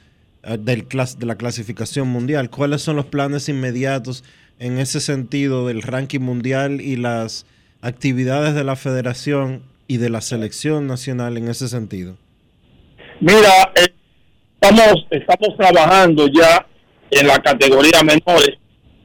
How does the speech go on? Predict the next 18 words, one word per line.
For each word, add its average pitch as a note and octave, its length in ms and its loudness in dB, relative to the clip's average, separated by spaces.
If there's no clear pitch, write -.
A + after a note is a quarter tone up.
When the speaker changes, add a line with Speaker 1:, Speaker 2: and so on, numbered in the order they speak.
Speaker 2:
Desde D3+ 420 6
enero, F#3+ 320 4
eh, C3+ 160 4
nosotros D#3 400 2
estamos D#3+ 300 4
trabajando D#3 420 6
en - 100 -12
la C3 140 2
selección C3+ 400 2
nacional D3 580 4
U D#3+ 160 2
doce, F3 520 4
que C#3+ 180 6
va D3 460 6
al - 320 -2
campeonato D3+ 580 0
panamericano D3 880 2
premundial, D3+ 640 2